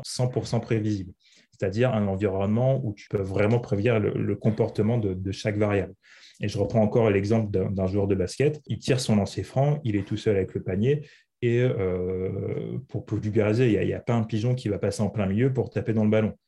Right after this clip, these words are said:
Ou alors, c'est vraiment extrêmement peu probable. En recrutement, pourquoi on peut pas arriver à ce cent pour cent de prévisibilité ? C'est que, bah, t'as plein de facteurs qui vont venir modifier la performance ou l'épanouissement d'une personne en poste. Par exemple, si, euh, tu peux reprendre l'exemple d'un collaborateur que t'as recruté il y a deux ans,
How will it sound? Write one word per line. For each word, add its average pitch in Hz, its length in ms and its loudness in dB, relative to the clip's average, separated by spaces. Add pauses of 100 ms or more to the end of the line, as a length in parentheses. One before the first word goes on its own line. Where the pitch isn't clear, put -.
(340)
Ou 98 60 -8
alors, 107 180 -6
c'est 101 160 -2
vraiment 98 540 2
extrêmement 107 360 0
peu - 160 -8
probable. 110 380 0 (640)
En 131 100 4
recrutement, 151 800 0
pourquoi 143 300 0
on 143 100 0
peut 120 160 0
pas 110 120 0
arriver 104 420 2
à 113 100 -8
ce - 240 -10
cent - 160 -4
pour 110 180 -4
cent 110 120 -4
de 107 60 -4
prévisibilité ? 95 760 0 (300)
C'est 123 300 2
que, 117 180 4
bah, 95 160 2
t'as 95 140 -6
plein 143 200 0
de 131 60 2
facteurs 135 440 0
qui 113 140 -6
vont 104 160 0
venir 120 460 0
modifier 117 560 2
la 113 100 0
performance 113 560 -2
ou 107 60 -4
l'épanouissement 101 500 -2
d'une 104 180 2
personne 110 320 0
en 107 60 4
poste. - 300 -4
Par 98 100 2
exemple, 113 240 4
si, 110 240 0
euh, 95 120 2
tu - 140 -10
peux 107 100 -2
reprendre 104 260 0
l'exemple 104 260 4
d'un 98 80 4
collaborateur 98 680 0
que - 40 -20
t'as 104 100 -6
recruté - 340 -2
il - 20 4
y 95 60 4
a 90 40 2
deux 95 200 2
ans, 156 200 2